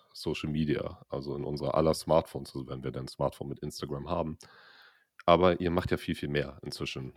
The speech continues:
Also du hattest es angerissen, N-F-T-Kollektion, sogar Musik, ähm, Generative Art. Magst du unsere HörerInnen einmal mit auf die Reise nehmen, was ihr,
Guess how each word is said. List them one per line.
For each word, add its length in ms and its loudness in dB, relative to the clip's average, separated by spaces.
Also 260 2
du 100 2
hattest 220 -6
es 120 -10
angerissen, 800 -2
N-F-T-Kollektion, 2000 -4
sogar 360 4
Musik, 680 0
ähm, 500 -8
Generative 680 0
Art. 320 -4
Magst 460 -4
du 120 -4
unsere 480 2
HörerInnen 420 0
einmal 220 0
mit 140 -4
auf 80 -4
die 80 -4
Reise 260 0
nehmen, 180 -2
was 260 -6
ihr, 400 0